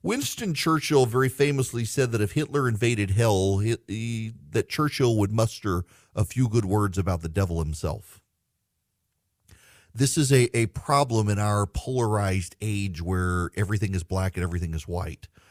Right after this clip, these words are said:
is because Google is against us, we want them to burn.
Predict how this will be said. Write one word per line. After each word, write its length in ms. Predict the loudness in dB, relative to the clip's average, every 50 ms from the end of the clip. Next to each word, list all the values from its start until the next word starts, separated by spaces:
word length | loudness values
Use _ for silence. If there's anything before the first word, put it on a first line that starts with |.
| _ _ _ _ -8
is 440 | -4 -2 -2 0 0 0 -2 -4 -4
because 680 | -4 -4 -4 -4 -8 -4 0 2 4 4 2 0 -2
Google 500 | -2 -2 0 0 0 0 0 -2 -2 -2 -4
is 400 | -4 -2 -2 0 -2 -4 -6 -8 -8
against 500 | -8 -8 -4 -2 -2 -2 -2 -4 -4 -4 -4
us, 400 | -4 -4 -6 -10 -12 -12 -14 -16 _ _ _ _ _ -6
we 160 | -4 -2 0
want 280 | 0 0 -2 -2 -2
them 200 | -4 -4 -4 -2
to 60 | -6 -6
burn. 680 | -4 -2 0 0 2 0 0 -4 -6 -10 -12 -14